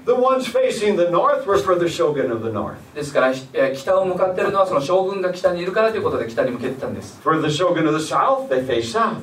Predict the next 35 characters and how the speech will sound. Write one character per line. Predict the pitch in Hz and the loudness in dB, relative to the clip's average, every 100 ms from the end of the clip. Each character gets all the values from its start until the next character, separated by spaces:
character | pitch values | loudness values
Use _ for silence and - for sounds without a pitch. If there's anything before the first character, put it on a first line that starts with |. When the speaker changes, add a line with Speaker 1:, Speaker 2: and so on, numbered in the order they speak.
| - - | -8 0
Speaker 2:
で、 | 208 | 2
ま | 208 | 2
た | 190 | 0
南 | 190 226 226 226 | 0 -2 -2 -2
側 | 208 | -2
に | |
向 | 196 | -2
か | 196 185 | -2 -2
っ | |
て | 185 | 0
る | 180 | 0
お | |
寺 | 185 185 | 2 0
は | |
ま | 180 | 0
た | 165 | -2
そ | 208 | -2
こ | 214 | 0
に | 269 | 0
も | - | 0
ま | 156 143 | 0 0
た | 143 117 | 0 -2
将 | - 156 156 | -2 -2 -2
軍 | 151 | 0
が | 143 | 0
い | 139 | 0
る | |
の | 131 | 0
で | 131 165 | -2 -2
南 | 131 131 123 | 0 0 2
側 | 120 - | 2 2
を | 170 | 0
向 | |
け | 127 | -6
て、 | - | -8